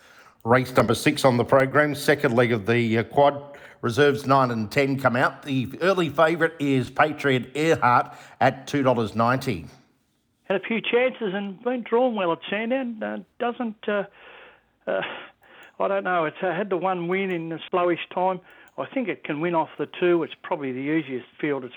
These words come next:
Speaker 2: probably had to beat. So I've got it on top, but definitely chances to five and seven.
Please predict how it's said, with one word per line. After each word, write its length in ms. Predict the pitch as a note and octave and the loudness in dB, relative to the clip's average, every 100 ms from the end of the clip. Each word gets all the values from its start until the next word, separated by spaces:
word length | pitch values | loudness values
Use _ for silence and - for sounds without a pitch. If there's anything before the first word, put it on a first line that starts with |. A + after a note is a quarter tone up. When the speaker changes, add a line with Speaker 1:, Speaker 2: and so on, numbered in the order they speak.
| - | -6
Speaker 2:
probably 300 | D#3+ C3+ A#2 | -4 -4 -4
had 260 | D3+ D#3 | -4 -6
to 80 | B2+ | -8
beat. 320 | A2 C#3 E3 _ - - _ | -8 -8 -8 _ -20 -20 _
So 60 | - | -4
I've 100 | C3+ | -4
got 140 | G#3+ | -2
it 100 | F#3+ | -2
on 220 | D3+ D3 D3 | 0 -2 -4
top, 300 | F3 F3 D#3+ | -4 -2 -4
but 200 | C3+ - | -6 -4
definitely 360 | A3+ - C3+ | -4 -2 -6
chances 380 | A#2+ E3 D3+ - - | -4 -4 -4 -6 -16
to 80 | C3+ - | -12 -4
five 280 | D3+ D3 C3+ | 0 0 -2
and 120 | B2+ - | -8 -4
seven. 300 | E3+ F3 | -2 -2